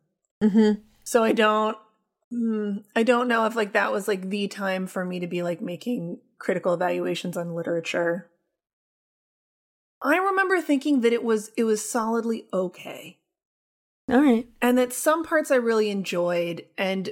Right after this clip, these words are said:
Speaker 2: what I most remember is that, like, it made me very sad that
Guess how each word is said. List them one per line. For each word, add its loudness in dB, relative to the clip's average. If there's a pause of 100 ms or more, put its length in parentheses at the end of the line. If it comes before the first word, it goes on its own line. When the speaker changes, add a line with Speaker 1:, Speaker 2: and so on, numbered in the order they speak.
Speaker 2:
what -2
I 2
most -2
remember -4
is -6
that, -6
like, -6
it -4
made -6
me -4
very -4
sad -4
that -4